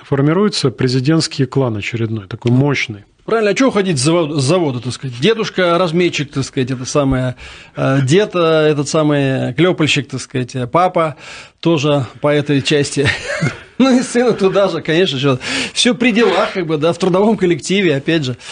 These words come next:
Speaker 2: Ударник капиталистического соревнования. А вот, очень, очень может быть. Но, э, это, знаете, интересно с какой точки зрения? Интересно с той точки зрения, что когда вот, например, европейцы говорят, что они пересидят Трампа,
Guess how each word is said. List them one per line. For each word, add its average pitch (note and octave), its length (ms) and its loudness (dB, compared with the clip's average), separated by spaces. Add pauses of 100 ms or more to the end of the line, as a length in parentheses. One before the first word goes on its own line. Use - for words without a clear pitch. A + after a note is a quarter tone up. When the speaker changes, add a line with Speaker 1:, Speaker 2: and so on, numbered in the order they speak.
(240)
Speaker 2:
Ударник G3 500 2 (180)
капиталистического F#3 640 0
соревнования. D#3 760 0 (280)
А D3 100 0
вот, D3 180 2
очень, F#3+ 260 2
очень G#3+ 300 2
может A3 280 2
быть. G3+ 200 2
Но, G3 300 2
э, G3 40 0
это, G3+ 320 0
знаете, C#4+ 340 2
интересно G3 400 2
с - 60 -8
какой F#3 120 2
точки F#3 260 0
зрения? D#3 300 2
Интересно F#3 280 0
с - 40 -18
той A#3 100 0
точки G#3+ 220 0
зрения, B3 260 4
что F#3 180 0
когда F#3 280 2
вот, F3+ 140 0
например, F3 260 2
европейцы F#3+ 540 0
говорят, E3+ 260 2
что E3+ 120 -2
они E3+ 120 4
пересидят F#3+ 600 0
Трампа, A3 560 0